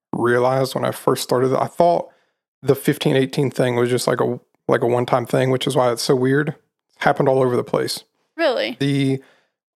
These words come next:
Speaker 1: earliest that I could find was the seventh century.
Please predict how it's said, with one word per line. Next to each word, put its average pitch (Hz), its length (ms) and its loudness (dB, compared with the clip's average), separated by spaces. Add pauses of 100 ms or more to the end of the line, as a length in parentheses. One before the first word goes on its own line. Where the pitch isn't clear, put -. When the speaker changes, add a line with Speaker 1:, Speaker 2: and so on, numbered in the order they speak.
(140)
Speaker 1:
earliest 208 480 2
that 185 100 4
I 170 60 2
could 151 160 -4
find 143 340 0
was 131 140 0
the 123 40 -2
seventh 139 440 0
century. 165 560 -2